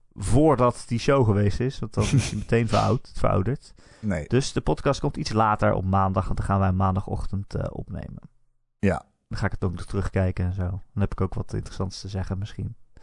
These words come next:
Speaker 1: <laughs> Anders is het ook, zit ik alleen maar naar Ron te luisteren. Ron, vertel, hoe was de show?
Speaker 2: Ja. Ja.
Speaker 1: Ehm, dus dat komt iets later op maandag. Maar, hey,
Speaker 2: Ja.
Speaker 1: dan zijn we wel weer compleet.
Speaker 2: Ik zal
Speaker 1: En
Speaker 2: een
Speaker 1: dat is
Speaker 2: lijstje
Speaker 1: ook
Speaker 2: er eens bij pakken van Microsoft ook.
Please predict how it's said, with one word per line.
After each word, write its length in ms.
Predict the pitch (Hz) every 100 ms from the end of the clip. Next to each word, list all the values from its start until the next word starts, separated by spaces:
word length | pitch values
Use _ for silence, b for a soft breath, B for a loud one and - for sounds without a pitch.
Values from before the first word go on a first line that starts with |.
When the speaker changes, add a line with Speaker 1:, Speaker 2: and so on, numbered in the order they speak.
| B B B
Speaker 1:
<laughs> 600 | B _ - - - -
Anders 180 | - -
is 140 | 143 -
het 160 | -
ook, 160 | 143 -
zit 200 | - - 110
ik 60 |
alleen 140 | 113 110
maar 80 |
naar 100 | 110
Ron 180 | 104 110
te 100 | 104
luisteren. 460 | 104 104 - - 117 - _ _ B B B _
Ron, 140 | 170 143
vertel, 320 | - 165 123
hoe 100 | 120
was 180 | 131 -
de 60 |
show? 280 | 135 151 131 - B B B B B B
Speaker 2:
Ja. 260 | 117 117 92 - - - - - - - - - - - - B
Ja. 240 | 104 90 - -
Speaker 1:
Ehm, 360 | - 156 160 160
dus 100 | 165
dat 80 | 185
komt 180 | 196 190
iets 140 | 160
later 300 | 135 113 113
op 100 | 104
maandag. 460 | 101 95 98 123 -
Maar, 420 | - 101 127 190 - -
hey, 200 | 104 95
Speaker 2:
Ja. 140 | 95 -
Speaker 1:
dan 80 | 113
zijn 240 | 110 101
we 60 | 104
wel 180 | 123 139
weer 120 | 131
compleet. 580 | 127 131 - - - - - _ _ _
Speaker 2:
Ik 60 | _
zal 100 | 202
Speaker 1:
En 60 | 175
Speaker 2:
een 60 | 101
Speaker 1:
dat 80 |
is 60 | 117
Speaker 2:
lijstje 40 |
Speaker 1:
ook 60 | 104
Speaker 2:
er 60 | 87
eens 120 | -
bij 140 | 87
pakken 220 | 87 85
van 100 | 92 92
Microsoft 400 | 92 - -
ook. 60 | -